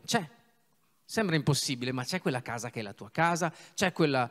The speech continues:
persona o quelle persone che sono le tue persone. L'unico modo per scoprire quali sono è scendere dalla nave e sbagliare. Sbagliare.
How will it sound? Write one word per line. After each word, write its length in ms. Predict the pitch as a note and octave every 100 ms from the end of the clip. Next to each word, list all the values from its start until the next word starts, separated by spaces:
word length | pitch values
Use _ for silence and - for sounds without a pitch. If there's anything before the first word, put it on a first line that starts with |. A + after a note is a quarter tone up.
| - -
persona 580 | D3 - - E3+ D#3+
o 80 | D#3
quelle 300 | - A3+ A3
persone 420 | D#3+ C3+ A3+ G#3
che 100 | A#2+
sono 220 | A2+ C#3+ B2+
le 80 |
tue 160 | A#2 C3
persone. 920 | A#2 G#2+ - G3+ G#3+ A3 G#3+ - - -
L'unico 380 | G3 G#3+ F3 F3
modo 260 | A3+ F#3+ C3+
per 120 | C#3+
scoprire 380 | - D#3+ A#3 C#3+
quali 240 | C#3+ D#3
sono 260 | D#3 B2+ A#2+
è 60 |
scendere 600 | A#2 - G3+ A3+ E3+ A#2
dalla 240 | G#2+ G#2+ G#2+
nave 380 | B2+ G3+ A3 -
e 220 | E3+ G#3
sbagliare. 680 | - D#3+ C3 D3+ - - - _ _ _ _ _ _ _ _ _ _ _ _
Sbagliare. 720 | - E3+ G#3 F3 B2 - -